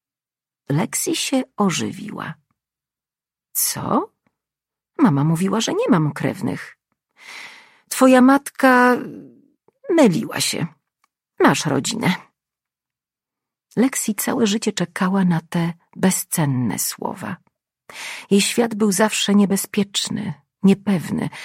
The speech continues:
jak statek płynący ku mieliźnie. Dorastała samotna, pomiędzy obcymi, zdziczałe dziecko współczesności walczące o okruchy jedzenia i troski,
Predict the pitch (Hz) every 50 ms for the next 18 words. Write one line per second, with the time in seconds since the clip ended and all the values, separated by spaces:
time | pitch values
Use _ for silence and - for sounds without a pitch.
0 | - - - - 180 - - - - - - 208 170 - - - - - - -
1 | - 151 151 139 127 127 127 123 - - 131 - - 120 113 117 95 78 69 73
2 | - - - - - 90 - - 165 - _ _ _ _ _ _ _ _ _ _
3 | _ _ _ _ _ _ _ _ _ _ - 170 160 151 156 - - - 214 214
4 | 202 - - - - - 120 78 80 - - - - - - 151 160 165 180 185
5 | - _ - 127 131 143 135 123 123 - - - - - - - - - - 147
6 | 117 - - 214 202 - - - - - - _ _ _ _ _ _ _ - 170
7 | 170 185 190 175 - 202 - - 214 185 156 220 - - - 214 196 - - -
8 | 208 196 - - 170 - - 202 220 220 - - - - 202 185 180 175 180 180
9 | - 196 196 190 - - 190 - - - - 175 190 - - - 185 - - -
10 | 196 202 - - 180 170 165 151 156 156 170 190 208 214 202 - - - - -
11 | 196 190 170 - - - - - - 175